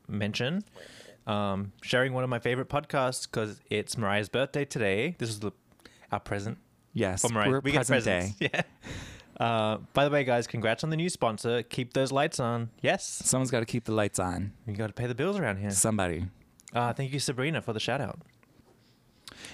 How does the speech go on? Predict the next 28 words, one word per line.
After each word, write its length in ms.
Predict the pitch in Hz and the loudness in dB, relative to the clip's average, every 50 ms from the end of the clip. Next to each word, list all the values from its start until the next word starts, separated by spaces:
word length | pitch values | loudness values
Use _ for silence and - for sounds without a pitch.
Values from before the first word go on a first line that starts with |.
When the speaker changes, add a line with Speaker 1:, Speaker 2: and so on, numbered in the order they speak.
| - - | -10 -4
Speaker 2:
Yeah, 280 | 143 170 208 208 123 104 | 0 2 4 4 4 4
we 180 | 113 135 160 | 2 2 0
appreciate 440 | 190 - - 185 - - 143 127 117 | 0 0 -2 0 0 0 0 0 0
all 160 | - 117 113 123 | 2 2 2 2
the 80 | 143 156 | 2 0
lamb 300 | 147 123 104 101 98 98 | 0 2 2 2 2 2
mail. 320 | 98 98 98 101 101 - | 2 2 2 2 0 0
We 200 | - 117 131 143 | 0 0 0 0
do 160 | 147 143 170 190 | 2 2 0 2
get 160 | 196 190 180 | 2 0 0
a 60 | 143 | 2
lot 220 | 123 120 113 113 | 2 4 4 4
of 80 | 113 113 | 2 2
lamb 260 | 113 110 104 104 104 104 | 2 2 2 2 2 2
mail, 260 | 101 98 101 101 - | 2 4 2 2 2
and 100 | - 101 | 0 0
we 20 | 101 | 0
Speaker 1:
We 60 | 101 | 0
Speaker 2:
get 60 | 107 | 0
a 20 | 98 | 2
Speaker 1:
get 60 | 101 | 2
a 20 | |
Speaker 2:
lot 140 | 101 95 101 | 2 2 2
of 80 | 104 104 | 0 -2
Speaker 1:
lot. 80 | 104 | -2
Speaker 2:
comments 440 | - 110 101 101 101 101 101 104 - | 0 0 2 2 2 0 -2 -2 -4
and 140 | 107 104 - | -4 -4 -4
things. 400 | - 101 98 95 98 95 - | -4 -4 -2 -2 -2 -2 -4